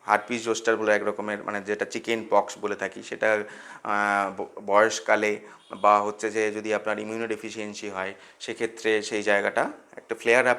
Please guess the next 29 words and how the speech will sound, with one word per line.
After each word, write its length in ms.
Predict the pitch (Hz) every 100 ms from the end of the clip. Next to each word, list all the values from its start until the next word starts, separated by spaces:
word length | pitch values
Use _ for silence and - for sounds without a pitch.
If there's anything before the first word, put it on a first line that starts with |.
| -
করতে 240 | 113 123
পারে। 200 | 131 - -
ফ্লেয়ার 260 | 110 113
আপ 100 | 117 117
করলে, 240 | 123 127 185
আহ, 840 | 285 - - - - 110 101 95
আপনার 260 | 98 110 110
এক 160 | 107
জায়গাতে 340 | 110 110 107 110
র্যাশ 340 | 104 113 -
হয়, 120 | 160
র্যাশ 200 | 175 107
পরবর্তীতে 600 | - 104 104 104 110 113
একটা 200 | 113 -
ব্যথা 260 | 104 123 143
হতে 180 | 98 -
পারে। 260 | 98 101 277 - - -
সেই 380 | - 160 196
ব্যথাটাও 500 | 185 202 147 170 196
কিন্তু 300 | 214 139 135
একটা 260 | 139 - 247
নার্ভের, 440 | 254 110 110 131 131 -
নার্ভজনিত, 640 | 123 117 120 120 117 117
মানে, 320 | 196 220 117
নার্ভের, 600 | 110 107 104 117 113 113 -
আহ, 340 | 98 101 101
যেহেতু 380 | 104 107 107 104
ওই 260 | 107 107 101 - -
ভাইরাসটা 520 | 101 101 104 107 -